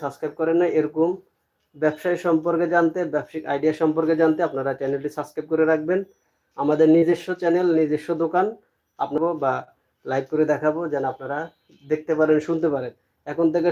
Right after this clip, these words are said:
সবসময় আপনারা আমাদেরকে, আমাকে লাইভে দেখতে পারবেন, বা আমার নতুন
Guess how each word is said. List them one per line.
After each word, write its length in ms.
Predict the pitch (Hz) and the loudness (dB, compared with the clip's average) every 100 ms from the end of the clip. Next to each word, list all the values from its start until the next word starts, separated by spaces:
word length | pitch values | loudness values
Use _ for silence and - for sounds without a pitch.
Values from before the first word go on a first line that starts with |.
| - | -2
সবসময় 420 | 156 - 170 170 | -6 -2 0 2
আপনারা 220 | 156 151 151 | 2 0 0
আমাদেরকে, 400 | 147 143 147 160 165 160 139 | 0 -2 -4 -2 0 0 -2
আমাকে 240 | 135 143 165 147 | -2 -4 -4 -2
লাইভে 360 | 139 139 139 151 | 0 0 -2 -2
দেখতে 160 | 147 160 | -2 -2
পারবেন, 280 | 156 151 160 160 - _ _ | -2 0 0 -2 -8 _ _
বা 60 | 143 139 | -2 0
আমার 160 | 139 147 | 0 2
নতুন 180 | 156 156 | 2 4